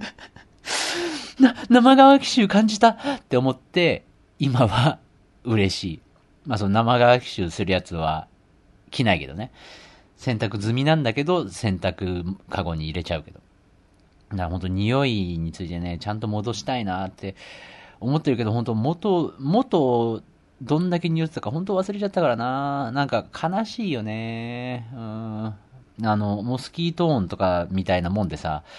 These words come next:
若い頃は感じていたはずなんだけど、今感じなくなってしまったみたいなやつ、すごい切ないから。うん。なんとか匂いは戻って、随分、ヨタ話が長くなりました。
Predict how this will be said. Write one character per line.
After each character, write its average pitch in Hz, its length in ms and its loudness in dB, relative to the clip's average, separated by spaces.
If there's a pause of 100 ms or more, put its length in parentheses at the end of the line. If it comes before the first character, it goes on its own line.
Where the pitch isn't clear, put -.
(340)
若 123 280 0
い 190 80 0
頃 104 200 0
は 90 80 2
感 117 240 -4
じ 113 100 -12
て 127 80 -4
い 113 60 -4
た 107 80 -6
は 110 120 -2
ず 110 80 -4
な 113 100 -2
ん 101 40 -2
だ 87 80 -4
け 82 80 -6
ど、 85 80 -8
今 139 240 -2
感 127 200 -2
じ 147 100 -6
な 160 80 0
く 165 60 -4
な 165 100 0
っ - 20 -4
て 113 80 -10
し 101 120 -8
ま 101 80 -2
っ 98 60 -6
た 101 100 -4
み 95 120 0
た 95 100 -2
い 87 60 -2
な 80 100 -6
や 90 120 -4
つ、 82 280 -10 (680)
す - 300 -6
ご 165 120 6
い 240 60 4
切 104 240 -4
な 92 80 0
い 85 60 -4
か 78 100 -6
ら。 78 260 0 (920)
う - 20 -10
ん。 85 540 -6
な 117 120 0
ん 113 40 -6
と - 60 -8
か 92 80 -4
匂 98 220 -2
い 95 40 2
は 85 120 -2
戻 90 240 -4
っ - 20 -8
て、 - 220 -18 (760)
随 165 280 4
分、 104 380 0 (440)
ヨ 143 140 4
タ 180 120 6
話 143 320 2
が 92 80 4
長 131 220 4
く 87 80 -4
な 85 80 0
り 82 60 -4
ま 85 100 -2
し - 60 -10
た。 80 180 0